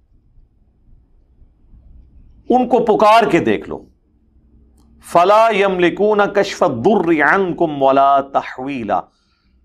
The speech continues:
ना तो वो तुमसे कोई तकलीफ दूर कर सकते हैं और ना ही बदल सकते हैं। वो कहते हैं ना जी, जो ग्यारहवीं देता है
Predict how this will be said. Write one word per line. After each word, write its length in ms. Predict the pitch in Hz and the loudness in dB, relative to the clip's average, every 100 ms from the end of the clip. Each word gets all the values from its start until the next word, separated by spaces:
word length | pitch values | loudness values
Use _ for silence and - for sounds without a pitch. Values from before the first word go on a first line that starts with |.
| _ _ | _ _
ना 420 | 127 160 202 247 | -4 0 2 2
तो 140 | 254 240 | 0 0
वो 120 | 226 | -2
तुमसे 360 | 220 196 - 208 | -2 -6 -4 -2
कोई 140 | 202 | -2
तकलीफ 380 | 196 180 170 180 110 | -2 -4 -4 -8 -6
दूर 240 | 151 202 214 | -2 -2 0
कर 180 | 214 - | -2 -2
सकते 360 | 214 - 208 | -6 -4 -4
हैं 140 | 202 214 | 0 0
और 200 | 185 139 | 0 -2
ना 180 | 165 226 | 0 0
ही 140 | 220 | -2
बदल 320 | 156 190 208 - | -2 -2 0 -4
सकते 320 | 135 - 92 | -10 -14 -20
हैं। 180 | 73 69 | -20 -20
वो 60 | |
कहते 260 | - 139 180 | -10 -6 -6
हैं 60 | 175 | -6
ना 60 | |
जी, 100 | 208 | -8
जो 180 | 165 180 143 | -4 -4 -2
ग्यारहवीं 360 | 139 160 196 | -2 -2 -2
देता 240 | 175 160 | -8 -2
है 80 | 196 | -2